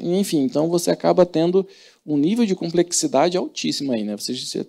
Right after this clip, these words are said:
né, o pessoal que tá mais acostumado com relacional já tá começando a fervilhar a cabeça como que, que faz esse, essa modelagem, né? Então, é bem isso ali.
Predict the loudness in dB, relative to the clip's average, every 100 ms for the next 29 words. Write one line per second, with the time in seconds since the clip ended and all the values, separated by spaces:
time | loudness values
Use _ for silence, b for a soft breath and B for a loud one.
0 | _ -8 -8 -8 -12 -6 -4 0 2 2
1 | 0 -2 0 2 2 0 2 2 2 0
2 | -2 -2 b b b b 2 4 4 6
3 | 6 8 10 8 8 6 4 4 0 0
4 | 2 0 0 -6 -10 -8 4 4 6 4
5 | 6 6 4 0 2 6 8 8 8 4
6 | -2 -4 b b b b b b _ _
7 | _ _ -12 -8 -4 -4 -4 -4 -4 -4
8 | -2 -2 -2 -4 -4 -6 -8